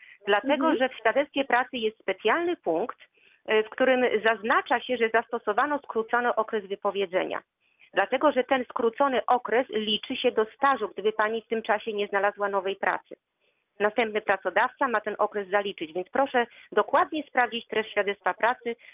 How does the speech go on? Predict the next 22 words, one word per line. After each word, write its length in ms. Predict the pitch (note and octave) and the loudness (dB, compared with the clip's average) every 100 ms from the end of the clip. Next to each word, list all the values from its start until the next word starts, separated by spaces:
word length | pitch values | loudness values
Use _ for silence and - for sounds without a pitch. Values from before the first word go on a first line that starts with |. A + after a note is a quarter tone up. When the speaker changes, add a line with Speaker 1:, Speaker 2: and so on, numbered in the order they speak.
| - | -6
Speaker 1:
czy 80 | G3 | 0
w 40 | |
odpowiednim 540 | G3 - F#3 B3 B3+ | 0 0 -2 0 -4
punkcie 400 | A3 A3 G#3+ - | -2 -2 -2 -6
wpisano 560 | G3+ _ F#3 G#3+ A3+ G3+ - | -10 _ -4 -2 0 -4 0
fakt 300 | B3 D4+ - - | 0 0 -4 -18
skrócenia 540 | - A3+ A3 A3+ A3 G3+ | -6 -4 0 0 2 0
tego 260 | F#3+ F#3+ | 0 0
okresu 420 | F#3 - E3+ - | -2 -4 -8 -8
wypowiedzenia. 560 | D3+ - C#3+ D3 - - A#3 | -10 -10 -8 -8 -10 -6 -6
Speaker 2:
Aha, 280 | A#3+ G3+ F#3+ | -4 -4 -2
bo 120 | D4 | 0
na 120 | D4+ D#4 | 0 -2
wypowiedzeniu 580 | D#4+ D#4+ D#4+ F4 D#4 D#4+ | -2 -4 -2 -2 0 0
mam 200 | E4 D#4 | 0 -2
wpisane 480 | - B3 A#3+ A3 | -6 -4 -4 -4
właśnie, 340 | G#3+ A3+ - B3+ | -4 -4 -4 -4
że 140 | B3 | -2
ze 120 | A#3+ | -2
skróconym 540 | C#4+ - C4+ D4 C4+ C4 | -4 -8 -4 -2 -2 -6
okresem 400 | A#3+ B3+ B3 B3+ | -4 -4 -4 -6
wypowiedzenia. 600 | B3 A#3+ B3 A3+ G3+ | -4 -4 -2 -2 -4